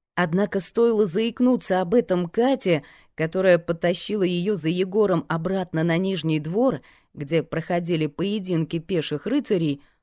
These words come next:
подруга возмутилась. «И кем я буду после этого, если позволю тебе вот так одной уйти?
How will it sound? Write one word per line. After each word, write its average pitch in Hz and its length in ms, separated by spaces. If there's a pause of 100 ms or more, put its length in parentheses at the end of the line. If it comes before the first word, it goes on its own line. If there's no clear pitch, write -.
(140)
подруга 160 380
возмутилась. 233 760 (720)
«И 302 100
кем 320 240
я 285 160
буду 294 200
после 302 300
этого, 262 500 (580)
если 247 320
позволю 247 480
тебе 254 240
вот 277 160
так 269 200
одной 285 340
уйти? 285 420